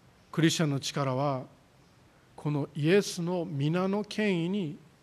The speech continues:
あるからなのであります。皆さんのうちにあるテ-、テレビがある家庭が多いと思うんですが、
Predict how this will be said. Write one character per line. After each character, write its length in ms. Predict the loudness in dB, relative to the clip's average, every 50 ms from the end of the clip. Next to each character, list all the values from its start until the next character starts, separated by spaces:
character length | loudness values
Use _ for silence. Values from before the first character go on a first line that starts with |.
| -20 -20 -8 -2
あ 120 | 0 0
る 120 | 2 0 0
か 140 | -2 -4
ら 100 | -4 -4
な 140 | -4 -4 -4
の 100 | -6 -6
で 260 | -4 -4 -4 -4 -6 -8 -14 -20 -20 -20 -20 -20 -20 -20 -20 -20 -20 -10 -6
あ 100 | -4 -2
り 80 | -2 -2
ま 140 | -2 -4
す。 120 | -6 -8 -12 -16 -16 -20 -20 -20 -20 _ _ _ -20 -20 -20 -20 -20 -20 -20 -20 -20 _ -20 -20 -20 -20 -18 -4
皆 160 | 0 0 2 4
さ 120 | 4 4
ん 40 | 4
の 60 | 4
う 80 | 2 2
ち 140 | 2 2
に 60 | 4 4
あ 40 |
る 100 | 4 2
テ-、 120 | 0 -4 -6 -8 -12 -18 2 4
テ 100 | 6 8
レ 80 | 8
ビ 80 | 8 8
が 320 | 6 4 4 4 2 2
あ 40 | 2
る 100 | 2 2
家 120 | 0 -2 0
庭 220 | 0 0 2 0 0
が 40 |
多 180 | 0 2 2 2
い 60 | 2
と 100 | 2 2
思 140 | 0 2 0
う 20 |
ん 40 | 0
で 80 | -2 -6
す 120 | -6 -6
が、 180 | -6 -6 -6